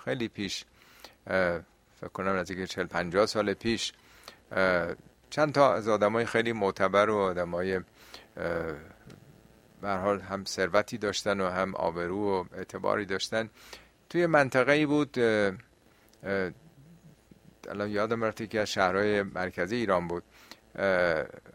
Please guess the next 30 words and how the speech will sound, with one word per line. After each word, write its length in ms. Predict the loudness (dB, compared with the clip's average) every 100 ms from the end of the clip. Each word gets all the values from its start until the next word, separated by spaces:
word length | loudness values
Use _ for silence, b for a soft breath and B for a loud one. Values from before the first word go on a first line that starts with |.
| -20 _ -4
از 180 | -2 2
من 140 | 0
خواستن 400 | 2 2 2 0
که 320 | 2 2 2 2
همراهشون 640 | -2 0 0 0 -2 -2
برم. 220 | 2 2
می‌گفتن 400 | 2 -4 -4 -2
یه 100 | -2
مسجدی 580 | 0 0 -2 -4 -2 -2
می‌خوان 340 | -4 -2 -2 -2
بسازن 500 | -6 -4 -2 -2 0
یه 120 | -4
عده‌ای 360 | -4 -4 -4 -8 B B B _ -4
در 180 | -2
یک 360 | -2 -4 -6 -10 -20 -8
منطقه‌ای 720 | -6 -4 -4 -2 -2 -2 -4
که 120 | -8 -10
شما 300 | -2 0 0
مثلاً 400 | -2 -2 -2 -2
نقشه‌شو 580 | -4 -8 -8 -8 -6
بدین. 260 | -10 -10 -12 -16 b b b -4
منم 200 | 0 2
به 60 |
اتفاق 380 | 2 2 2 4
اینا 280 | 4 2 0
که 160 | 0
انسانای 440 | -2 -2 -4 -2 -4
بسیار 560 | -2 -2 0 2 0
شریفی 400 | 0 -4 -6 -6
بودن، 380 | -10 -4 -4 -4